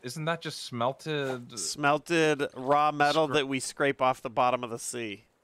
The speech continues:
Speaker 1: <laughs> Okay. So I have, I mean, weapon wa-, I mean, I guess I can. It's not good. 'Cause I don't think we have shit, dude. I don't think I can make.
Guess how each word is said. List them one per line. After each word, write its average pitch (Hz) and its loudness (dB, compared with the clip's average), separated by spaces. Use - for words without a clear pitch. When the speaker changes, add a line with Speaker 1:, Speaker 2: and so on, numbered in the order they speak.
Speaker 1:
<laughs> - -8
Okay. - -4
So - -2
I - 4
have, 359 2
I 151 4
mean, 160 0
weapon 151 4
wa-, 202 6
I 170 0
mean, 165 2
I 143 4
guess 160 -2
I 175 -4
can. 147 -8
It's - -18
not 82 -16
good. 85 -10
'Cause - -4
I 95 -4
don't 101 -6
think 101 -12
we 98 -12
have 95 -10
shit, - -6
dude. 90 -10
I 95 -8
don't 120 -8
think 127 -10
I 113 -4
can 92 -12
make. 107 -8